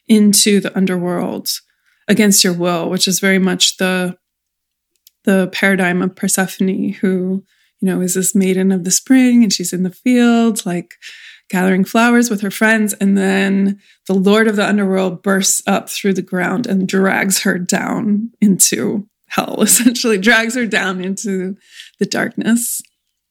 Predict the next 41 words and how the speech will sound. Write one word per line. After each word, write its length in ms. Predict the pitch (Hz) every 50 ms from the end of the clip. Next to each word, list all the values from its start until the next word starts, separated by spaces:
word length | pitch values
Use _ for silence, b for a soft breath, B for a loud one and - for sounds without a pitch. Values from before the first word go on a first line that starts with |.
| _ _ _ -
And 200 | 208 202 190 -
she 160 | - 233 214
has 160 | 208 202 -
to 80 | 202 190
find 280 | - 190 180 180 190
her 120 | - 202 185
way 540 | 190 190 185 185 180 - 208 220 220 - _ _ _ _ _ _ _ _
back. 420 | 214 117 - - - - _ - - - _ _ _ _ _ _ _ _ _ _ _ _ _ _ _
And 460 | 220 214 214 208 202 202 196 190 196
for 140 | - - 226
me, 220 | 214 220 254 311 294
that 200 | 240 202 190 190
idea 420 | 190 190 180 185 196 196 190 190
is 140 | 185 180 185
that 260 | 196 190 185 - -
you 460 | - 190 202 208 202 202 202 202 196
get 180 | - - - -
dragged 400 | - - 202 196 196 208 202 202
down 240 | 214 190 185 185 185
into 220 | 185 180 - 208
the 80 | 190 185
darkness, 880 | 190 190 190 190 196 - 190 190 87 92 92 - - 233 - - - - -
and 140 | 202 196 190
it's 340 | 180 - - - - - - _
very 580 | - 185 170 160 - - 202 208 226 226 202 190
dangerous 800 | 170 196 185 175 175 175 - - - - - 240 - - - - -
and 100 | 196 190
it's 140 | 185 175 190
very 320 | 175 196 196 190 190 185
real. 580 | 180 175 185 185 185 180 - - - - - -
You 160 | - 220 208 196
know, 160 | 185 185 185
like, 200 | 185 180 180 180
for 160 | - - 190
me, 280 | 190 190 190 190 190 190
the 140 | 190 196
dangers 440 | 180 - 185 185 185 190 190 190 185
that 140 | - 190 185
I 80 | 185 190
was 120 | 196 196
encountering 720 | - 190 - - 190 196 185 - - 202 190 190 196 -